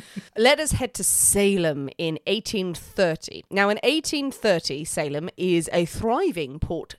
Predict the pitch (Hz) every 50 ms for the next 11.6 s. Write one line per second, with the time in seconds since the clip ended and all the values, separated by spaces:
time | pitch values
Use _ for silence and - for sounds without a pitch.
0 | - - - - - - - 262 247 - - - - - _ _ _ _ - 151
1 | 143 147 151 160 170 180 196 214 226 247 247 262 254 247 - - 226 208 196 190
2 | - - - 175 175 170 156 - - - 147 147 151 151 208 247 240 233 233 220
3 | 220 220 220 214 185 - - 151 147 151 151 156 165 151 151 147 170 180 202 190
4 | 180 170 180 214 208 - 196 180 180 175 170 - - 165 165 - - - 233 -
5 | 220 196 196 190 185 185 175 - 185 170 170 165 - - - 156 147 151 160 156
6 | 151 - - - 240 226 208 202 175 160 160 151 151 147 147 147 131 - 147 143
7 | 143 143 143 - 139 127 - 175 165 131 - - - - _ - - 247 208 202
8 | - _ _ - 135 123 - 151 143 143 151 202 165 107 107 107 - - 117 127
9 | 113 117 120 117 113 107 - 120 110 - 117 117 139 160 156 - 113 - - 151
10 | 156 160 139 123 - - - - 208 196 - 190 185 180 - - 202 208 208 196
11 | 180 - - 170 156 170 - - 135 120 123 -